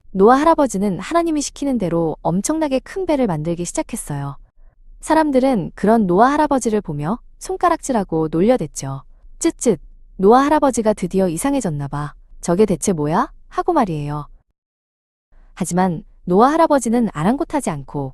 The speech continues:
쿵, 쿵, 탕, 탕 망치질을 계속했어요.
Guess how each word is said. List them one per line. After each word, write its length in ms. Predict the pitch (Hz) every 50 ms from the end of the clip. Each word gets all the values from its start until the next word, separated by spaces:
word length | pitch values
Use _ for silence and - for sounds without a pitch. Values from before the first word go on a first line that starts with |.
| -
쿵, 320 | - - - 294 254 170 170 - - - _ -
쿵, 320 | - - 339 285 190 156 - - - _
탕, 320 | - 262 254 220 165 156 - - - _ -
탕 300 | - - 233 180 147 - - - - _ - -
망치질을 520 | - 160 170 190 - 285 247 262 226 220 208
계속했어요. 760 | - 160 143 - - - 302 - - - 208 160 143 139